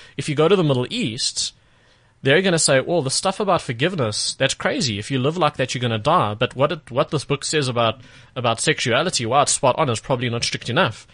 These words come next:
Right? So the, the fact is that the Bible is going to contradict all of our cultures and all of our perspectives at some point.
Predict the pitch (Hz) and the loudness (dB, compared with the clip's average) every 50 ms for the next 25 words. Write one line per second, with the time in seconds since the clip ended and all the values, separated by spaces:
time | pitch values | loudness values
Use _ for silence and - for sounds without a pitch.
0 | - - - - - - 139 143 - - - - 147 143 143 - - 143 139 - | -20 -20 -20 -14 -2 0 0 0 0 -2 -4 -4 -2 -4 -4 -4 -4 -6 -6 -4
1 | - 208 226 233 - 180 151 151 131 - 139 110 123 120 139 175 185 160 147 135 | -4 -4 -4 -4 -6 -4 -4 -2 -2 -2 -2 -2 0 0 0 0 0 0 0 -2
2 | 127 117 107 - 117 127 143 156 - 139 135 120 113 - - - - - - - | -2 -2 -2 -2 -2 -2 -2 -4 -4 -4 -4 -4 -6 -8 -10 -14 -20 -20 -20 -20
3 | - - - 170 147 - - 135 127 123 - - 156 175 208 214 160 135 120 - | -18 -8 -4 -4 -4 -2 -4 -4 -6 -6 -4 -4 -2 0 0 2 2 0 0 -2
4 | - - 175 175 175 - - 135 110 104 104 104 - 123 127 - 131 151 165 196 | -2 -2 -2 -2 -2 -2 -2 -2 -2 -2 -4 -6 -6 -8 -8 -6 -4 -4 -4 -2
5 | 185 175 143 - - 131 - - - 143 - - 147 120 107 113 107 - - - | 0 0 -2 -2 -2 -4 -4 -2 -4 -4 -4 -6 -8 -6 -6 -6 -4 -2 0 0
6 | - 170 196 220 - - - 107 92 98 113 - - - | 0 0 -2 -4 -4 -6 -6 -8 -8 -8 -10 -10 -10 -10